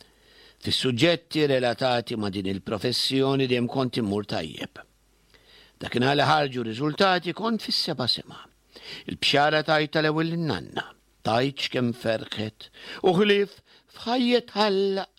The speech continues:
f'ħajjet Alla, ja ħasra kemm ilek maqful hemm fuq."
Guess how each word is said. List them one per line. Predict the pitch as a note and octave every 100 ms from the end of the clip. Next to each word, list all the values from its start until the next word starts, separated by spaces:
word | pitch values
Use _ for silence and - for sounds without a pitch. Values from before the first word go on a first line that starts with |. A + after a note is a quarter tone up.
| _ - - - - -
f'ħajjet | D4+ D#4+ C4+ B3+ A3+ A3+
Alla, | G3+ F#3 F3+ A#2+ - _ _ _
ja | A#3+ G3
ħasra | - G3 F3+ - - - - F3 -
kemm | E3+ E3+
ilek | E3+ F3 -
maqful | E3+ D#3+ - G#3
hemm | F3+ G3
fuq." | - G3+ G3+ -